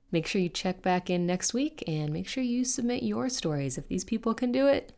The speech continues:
so can you. This next topic is about food, so food that shows up in any way, shape, or form, even if it's just one of your characters happens to be eating an ice cream cone while discussing the meaning of life with somebody else.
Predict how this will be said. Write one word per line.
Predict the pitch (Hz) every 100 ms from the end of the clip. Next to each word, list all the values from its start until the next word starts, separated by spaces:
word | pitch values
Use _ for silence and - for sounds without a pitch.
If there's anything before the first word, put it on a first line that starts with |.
| -
so | - 233 226
can | - 196
you. | 170 147 147 _ _ _ -
This | 180 -
next | 180 -
topic | 202 202 240 -
is | 180 175
about | 165 170 -
food, | - - 160 151 135
so | -
food | - 180 180
that | 220
shows | - 202 208
up | 220 -
in | 185 -
any | 180
way, | 190 196
shape, | 196 196 208
or |
form, | - 160 143
even | 139 165 190
if | 190
it's | 180
just | - 214 196 -
one | -
of | 208
your | 214
characters | 220 208 220 208
happens | - 247 220 220
to | 208
be | 214
eating | 208 202
an | 196
ice | 190 185
cream | 185 180
cone | - 180 175
while | 165 156 143 131 -
discussing | 175 - 170 -
the | 160
meaning | 147 147 147
of | 147
life | - - -
with | -
somebody | - - - -
else. | - -